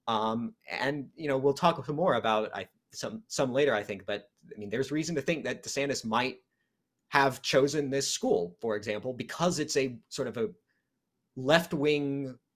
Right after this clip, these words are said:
enclave within the Florida university system, and, and that he has a you know, a political desire to s-, sort of break, break apart the left-wing enclave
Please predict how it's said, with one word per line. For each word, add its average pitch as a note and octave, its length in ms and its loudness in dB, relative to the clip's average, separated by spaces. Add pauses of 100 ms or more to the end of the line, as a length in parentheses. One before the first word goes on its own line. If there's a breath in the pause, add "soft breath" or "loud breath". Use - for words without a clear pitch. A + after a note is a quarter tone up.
enclave C3 720 4
within A#2+ 260 -4
the A2+ 80 -2
Florida A2 560 -2 (300)
university A2+ 580 -2
system, G#2 400 -6
and, G#2 240 -6
and G#2+ 180 -2
that G#2 160 0
he A2+ 180 -8
has A#2+ 260 0
a A#2+ 100 -4 (840 soft breath)
you A#2 80 -6
know, G2+ 180 -2
a A#2 160 -4
political F3 600 -2
desire G#2+ 580 -2
to F#2+ 540 -10 (640)
s-, - 100 -20 (180)
sort C3 220 0
of A2 160 -6 (800)
break, F3 420 2
break E3 320 2
apart D3+ 360 2
the C3 80 0
left-wing A#2 480 -2
enclave F#2+ 680 -6